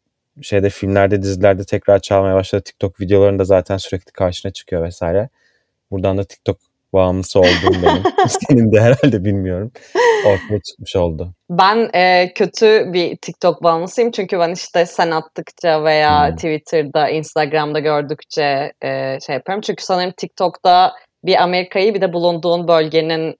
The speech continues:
Speaker 2: TikTok'larını
Speaker 1: Evet.
Speaker 2: görüyorsun. Ben de Hollanda'nınkine pek ilgi duymadığım için,
Speaker 1: Hmm.
Speaker 2: e, es geçtim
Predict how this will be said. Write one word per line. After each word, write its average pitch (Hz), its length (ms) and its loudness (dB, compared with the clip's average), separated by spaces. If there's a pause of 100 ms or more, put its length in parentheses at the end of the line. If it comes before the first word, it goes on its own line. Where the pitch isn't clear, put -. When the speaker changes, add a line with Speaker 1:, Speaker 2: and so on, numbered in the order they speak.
(160)
Speaker 2:
TikTok'larını 147 520 -2
Speaker 1:
Evet. 92 100 4
Speaker 2:
görüyorsun. 139 460 -4
Ben 165 340 -2
de 170 40 4
Hollanda'nınkine 160 1160 -2
pek 165 200 -8
ilgi 156 220 -6
duymadığım 160 520 -6
için, 175 280 -12
Speaker 1:
Hmm. 85 300 -6 (280)
Speaker 2:
e, 143 80 -6
es 147 320 -8
geçtim 147 580 -10